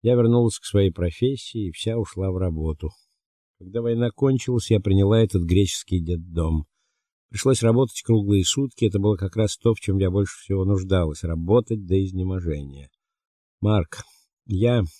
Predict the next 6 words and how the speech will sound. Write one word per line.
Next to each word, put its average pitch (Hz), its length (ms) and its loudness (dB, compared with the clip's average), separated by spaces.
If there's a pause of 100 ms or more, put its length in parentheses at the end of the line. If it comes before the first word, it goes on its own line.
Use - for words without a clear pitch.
(600)
я 98 180 4
сотни 113 500 2
раз 104 260 0
принималась 87 560 -2
писать 92 500 -4
тебе, 69 300 -18